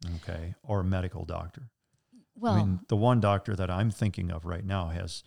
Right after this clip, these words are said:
Speaker 1: not touched a live patient for thirty years, makes all of his money pushing drugs. And we've got doctors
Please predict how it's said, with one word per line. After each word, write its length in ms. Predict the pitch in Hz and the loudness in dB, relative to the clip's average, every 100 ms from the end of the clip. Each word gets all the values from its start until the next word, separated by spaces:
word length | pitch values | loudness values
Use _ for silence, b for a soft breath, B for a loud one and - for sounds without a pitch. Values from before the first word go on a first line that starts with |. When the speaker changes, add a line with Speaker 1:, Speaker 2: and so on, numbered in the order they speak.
| b b b b b _ 104 | b b b b b _ -16
Speaker 1:
not 380 | 101 104 117 - | -4 -2 -2 0
touched 320 | 117 - - | 0 0 -2
a 40 | |
live 360 | 82 92 95 - | 0 0 -2 -2
patient 360 | 101 95 - 95 | -2 -2 -4 -8
for 120 | 98 | -10
thirty 320 | - 95 90 | -8 -8 -6
years, 380 | 85 82 87 - - | -8 -8 -10 -16 -8
makes 240 | 98 - - | -6 -6 -4
all 200 | 107 110 | 2 2
of 80 | 104 | 2
his 120 | 95 | 0
money 240 | 92 90 87 | 0 -2 -4
pushing 360 | - 98 101 | -6 -8 -6
drugs. 420 | 98 - - - - _ _ _ 101 | -8 -10 -12 -18 -20 _ _ _ -8
And 220 | 92 101 | -6 -6
we've 280 | 104 104 98 | -6 -4 -4
got 340 | - 92 92 _ _ _ _ _ _ _ - | -4 -4 -6 _ _ _ _ _ _ _ -4
doctors 600 | 101 107 - 110 107 | -2 0 -2 -2 -4